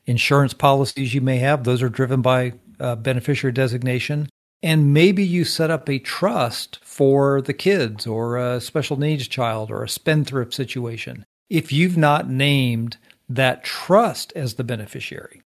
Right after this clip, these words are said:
then it's gonna go to either your estate or the person you initially named. And, uh, fortunately, uh, I've not had to deal with a lot of divorce situations, but I, I have heard stories where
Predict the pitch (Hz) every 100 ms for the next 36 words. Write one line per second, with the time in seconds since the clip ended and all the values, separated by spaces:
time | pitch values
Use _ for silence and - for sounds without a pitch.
0 | _ _ _ - 120 147 147 143 131 -
1 | _ _ 170 - 185 190 123 139 151 -
2 | 135 127 135 127 123 120 117 113 - 135
3 | 131 127 135 127 127 - 135 - 131 127
4 | 123 120 - _ - 135 127 - 123 120
5 | 131 127 120 - _ _ - - - _
6 | _ 151 147 143 - 180 160 - 196 196
7 | 202 180 180 185 - 131 131 139 139 135
8 | 139 117 135 127 127 139 131 120 117 123
9 | 123 120 104 151 123 110 123 123 143 -
10 | 131 135 135 156 147 - _ - 139 131
11 | 127 - 127 - 147 147 143 127 - 143
12 | 139 135 110 117 117 110